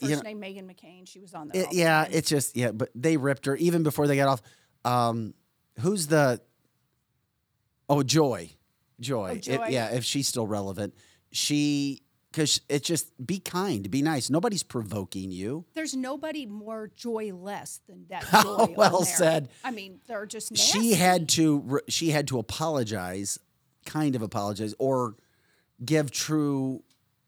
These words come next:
Speaker 1: conversations after, before the show ended, because she had said that, uh, Nikki Haley was an election denier. Um, and
Speaker 2: An
Speaker 1: that's a whole
Speaker 2: election
Speaker 1: nother
Speaker 2: denier,
Speaker 1: subject.
Speaker 2: yes.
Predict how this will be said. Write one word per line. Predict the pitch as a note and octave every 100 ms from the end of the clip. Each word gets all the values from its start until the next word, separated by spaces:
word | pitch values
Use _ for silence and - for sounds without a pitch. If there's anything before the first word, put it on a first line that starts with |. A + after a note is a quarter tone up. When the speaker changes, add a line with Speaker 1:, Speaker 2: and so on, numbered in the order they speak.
| _ _ _ _ -
Speaker 1:
conversations | - D3 C3 A#2 D3 D#3+ D3+ G#2+ F2+ F#2+ - - _ _ _ _ -
after, | D3 D#3 - D3 C#3+
before | B2 D#3 - F#3
the | D#3
show | - D#3 C3
ended, | D3 A#2 F#2 F#2 _ _ _
because | B2+ B2 C#3
she | A#2+ C#3
had | C3+ A2+
said | - A#2+ G2+
that, | A2+ G2 -
uh, | G#2
Nikki | G#2 G#2
Haley | G#2 G#2 G2+
was | G2 F#2+
an | G2
election | F#2 G2+ - F#2+
denier. | F2+ F2 E2+ D#2+ E2+ - _ _ _ _ _ -
Um, | G2+ F2+ F2 F2 E2+ _
and | B2+
Speaker 2:
An |
Speaker 1:
that's | C3 B2
a | A2+
whole | A#2+
Speaker 2:
election | A#2
Speaker 1:
nother | G#2+
Speaker 2:
denier, | G#2 B2+ G#2+
Speaker 1:
subject. | G#2 G#2
Speaker 2:
yes. | - E3+ F#3 -